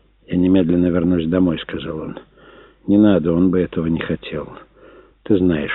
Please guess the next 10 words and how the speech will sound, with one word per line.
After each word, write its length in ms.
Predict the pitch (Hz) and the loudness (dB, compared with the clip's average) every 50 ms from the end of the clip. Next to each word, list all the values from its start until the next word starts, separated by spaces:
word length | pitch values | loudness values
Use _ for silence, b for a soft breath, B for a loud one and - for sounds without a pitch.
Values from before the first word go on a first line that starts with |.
| - - | -8 -8
что 140 | - 82 80 | -6 -4 -4
надо 200 | 78 73 69 69 76 | -4 -4 -8 -12 -14
делать". 640 | 82 82 80 82 78 64 - - - - - - - b b b b b b b b _ - | -14 -8 -6 -6 -6 -6 -8 -12 -14 -16 -16 -16 -18 b b b b b b b b _ -8
Они 160 | 82 82 76 - - | -8 -6 -6 -6 -4
снова 260 | 90 85 80 80 80 | -4 -2 -2 -2 -4
замолчали. 720 | 76 78 80 82 82 78 - - - 82 78 76 65 78 | -4 -2 -2 0 0 -2 -4 -4 -4 -4 -4 -2 -4 -4
"Да", — 280 | 76 78 82 85 78 - | -4 -4 -4 -4 -6 -8
сказал 380 | - - - 76 71 82 80 78 | -10 -12 -12 -10 -8 -8 -8 -8
он 160 | 80 78 80 | -8 -8 -10
наконец. 440 | 80 78 - - 80 76 80 80 | -10 -10 -12 -12 -12 -10 -10 -12